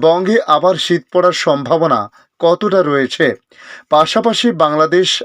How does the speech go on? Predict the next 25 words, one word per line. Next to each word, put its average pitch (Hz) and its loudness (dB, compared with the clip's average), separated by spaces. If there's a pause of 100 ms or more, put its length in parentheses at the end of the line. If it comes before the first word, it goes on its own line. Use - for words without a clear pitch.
আবহাওয়া 143 2
দপ্তর 135 0 (440)
বাংলাদেশ 165 0
নিয়ে 208 0
নতুন 196 -2
কি 190 -4
আপডেট 156 2
জারি 139 0
করেছে, 170 0 (460)
তা 151 0 (120)
সংক্ষিপ্তভাবে 185 -2
জানানোর 139 0
চেষ্টা 160 -2
করব 160 -2 (520)
আজকের 143 0 (120)
এই 160 2
ভিডিওর 156 0
মাধ্যমে। 127 0 (540)
অবশ্যই 185 0
ভিডিওর 180 0
শেষ 180 0
পর্যন্ত 170 -2
দেখতে 160 0 (140)
অনুরোধ 151 -2
করব। 180 0